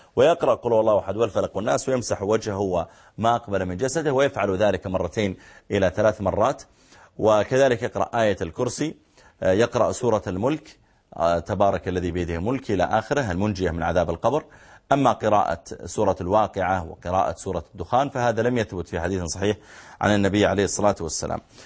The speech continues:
آه، أخي أو أختي سوزان، آه، سألت،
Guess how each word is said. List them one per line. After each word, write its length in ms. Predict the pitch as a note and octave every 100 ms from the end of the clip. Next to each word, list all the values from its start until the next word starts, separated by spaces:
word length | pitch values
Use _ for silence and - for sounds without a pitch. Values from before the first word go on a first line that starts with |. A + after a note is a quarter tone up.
| - - -
آه، 560 | - G#2 G2+ G2 G2 G2+
أخي 460 | - - E3 D#3 A2+
أو 320 | B2 A#2 C#3+
أختي 280 | D3 - C3+
سوزان، 540 | - A#2 C3+ G#2 G2+ - - - -
آه، 220 | G2+ G2
سألت، 640 | G2+ D#3 C3+ C3+ C3+ -